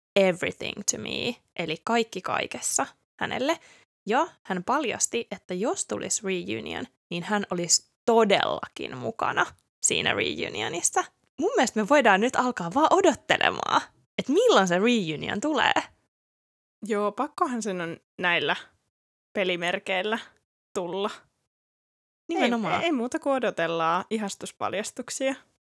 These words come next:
Speaker 1: Me jatketaan tätä rakkaussuhteista obsessoimista <laughs> Instagramissa ja TikTokissa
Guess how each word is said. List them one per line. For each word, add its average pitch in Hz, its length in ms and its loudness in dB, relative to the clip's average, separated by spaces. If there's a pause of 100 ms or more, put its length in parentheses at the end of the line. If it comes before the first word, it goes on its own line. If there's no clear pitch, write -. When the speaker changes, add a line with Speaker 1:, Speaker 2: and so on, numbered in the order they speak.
(340)
Speaker 1:
Me 302 80 0
jatketaan 196 480 0
tätä 196 280 4 (800)
rakkaussuhteista 196 1120 2
obsessoimista 208 1080 6 (260)
<laughs> - 240 -16
Instagramissa 175 840 -2
ja 190 100 -2
TikTokissa 269 800 -2